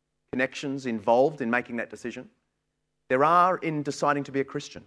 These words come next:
It isn't just all about evidence. Other factors come into play, like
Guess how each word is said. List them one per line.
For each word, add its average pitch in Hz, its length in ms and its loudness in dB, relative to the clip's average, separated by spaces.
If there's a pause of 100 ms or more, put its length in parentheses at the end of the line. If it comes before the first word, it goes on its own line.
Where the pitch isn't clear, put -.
(420)
It 135 80 -6
isn't 175 180 -4
just 151 160 -8
all 135 80 0
about 123 180 -2
evidence. 127 440 -12 (720)
Other 202 180 6
factors 143 380 -2
come 139 160 -2
into 127 160 -4
play, 127 320 0
like 131 400 4